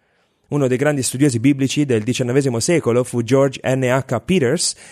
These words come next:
ed egli lo espresse in questo, in questo modo, e cito: "Il battesimo di Pentecoste è una garanzia dell'adempimento futuro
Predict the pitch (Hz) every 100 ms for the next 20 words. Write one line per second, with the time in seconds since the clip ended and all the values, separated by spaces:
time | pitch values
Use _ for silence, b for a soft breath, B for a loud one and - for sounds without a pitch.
0 | B 127 151 135 123 - 139 135 131 120
1 | - _ 123 113 127 - 110 107 117 120
2 | 120 120 110 104 110 147 117 B B B
3 | 147 160 170 240 226 185 170 175 139 117
4 | 117 127 143 147 147 147 - 226 208 170
5 | 156 151 175 202 151 131 214 226 113 143
6 | 214